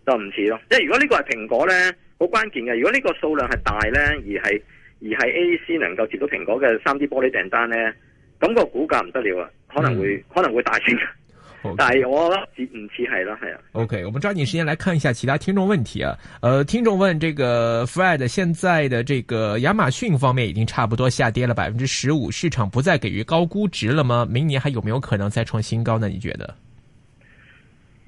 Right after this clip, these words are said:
Speaker 1: 嗯，呢，我哋繼續沽空緊啊。
Speaker 2: 繼續沽空緊。
Speaker 1: 我哋繼續沽空，但係我哋都會睇新聞同埋睇嗰個情況而去反手做嘅。而家
Speaker 2: OK。
Speaker 1: 頭先講嘅，例如蘋果啊、Amazon 啊、Facebook 啊，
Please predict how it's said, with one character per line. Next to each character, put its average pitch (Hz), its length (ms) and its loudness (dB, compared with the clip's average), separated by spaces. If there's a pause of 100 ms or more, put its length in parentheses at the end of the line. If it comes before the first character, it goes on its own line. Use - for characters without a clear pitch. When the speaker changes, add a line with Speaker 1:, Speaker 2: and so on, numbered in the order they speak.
(280)
Speaker 1:
嗯， 139 100 0
呢， 123 480 -2 (220)
我 160 120 4
哋 - 80 4
繼 135 200 -2
續 117 60 -6
沽 156 140 -4
空 165 120 -4
緊 101 160 -6
啊。 117 60 -14 (460)
Speaker 2:
繼 117 80 -8
續 104 120 -12
沽 107 160 -10
空 104 180 -10
緊。 - 80 -12 (800)
Speaker 1:
我 151 140 4
哋 156 100 4
繼 127 160 -2
續 - 40 -2
沽 170 100 -4
空， 175 100 -6
但 143 140 4
係 139 100 -2
我 160 80 4
哋 156 100 2
都 247 120 2
會 190 100 0
睇 - 160 -4 (180)
新 196 140 0
聞 139 180 -4
同 120 140 -6
埋 92 240 2 (600)
睇 120 320 0
嗰 143 120 0
個 107 460 0
情 90 180 -6
況 107 180 -4
而 95 280 -4
去 101 340 -2
反 - 100 -10 (140)
手 113 180 2
做 87 240 -2
嘅。 85 160 -2 (160)
而 113 60 -4
家 220 140 4
Speaker 2:
OK。 - 240 -4
Speaker 1:
頭 110 80 -2
先 196 120 -2
講 165 220 2
嘅， 135 120 2
例 110 60 4
如 104 60 -2 (160)
蘋 104 40 -8
果 110 200 0
啊、 143 340 0 (280)
Amazon 123 460 -4
啊、 117 100 -6
Facebook 170 360 -2
啊， 117 400 -2